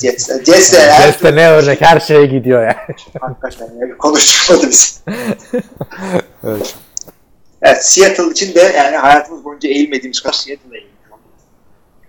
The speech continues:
Speaker 1: Bugün. E, devam edelim. Başka diyecek bir şey yoksa.
Speaker 2: Yok.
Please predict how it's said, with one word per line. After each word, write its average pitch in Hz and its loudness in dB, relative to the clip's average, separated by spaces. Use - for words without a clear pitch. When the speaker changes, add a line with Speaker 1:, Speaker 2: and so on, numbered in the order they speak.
Speaker 1:
Bugün. - -8
E, 127 -6
devam 226 4
edelim. 190 4
Başka 147 -6
diyecek 143 -6
bir 135 -20
şey 147 -14
yoksa. 139 -12
Speaker 2:
Yok. 101 -8